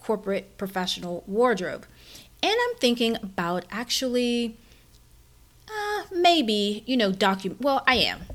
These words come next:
going to be documenting it on my YouTube channel. So if you have not subscribed to that yet, everything's in the description box below,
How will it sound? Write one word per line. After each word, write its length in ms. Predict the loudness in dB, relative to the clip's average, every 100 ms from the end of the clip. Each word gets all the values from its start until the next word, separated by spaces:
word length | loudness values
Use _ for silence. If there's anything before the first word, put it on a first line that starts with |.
| -16 -4
going 220 | 0 2 2
to 60 |
be 120 | 2
documenting 640 | 6 6 4 -2 -2 -2 -4
it 220 | -4 -8 -20 -20 -6
on 180 | -2 0
my 160 | 2 2
YouTube 400 | 2 0 -2 -4
channel. 340 | -4 -6 -6
So 240 | -6 -6 -4
if 160 | -2
you 100 | 0
have 180 | 0 2
not 200 | 2 2
subscribed 480 | -2 -6 2 2 2
to 60 | 0
that 220 | -2 0
yet, 320 | -2 -2 -6 -20 -20 -10
everything's 480 | -4 -2 0 0 0
in 80 | 0
the 60 |
description 560 | 0 -2 0 0 0 2
box 260 | 0 -4 -4
below, 400 | 4 6 4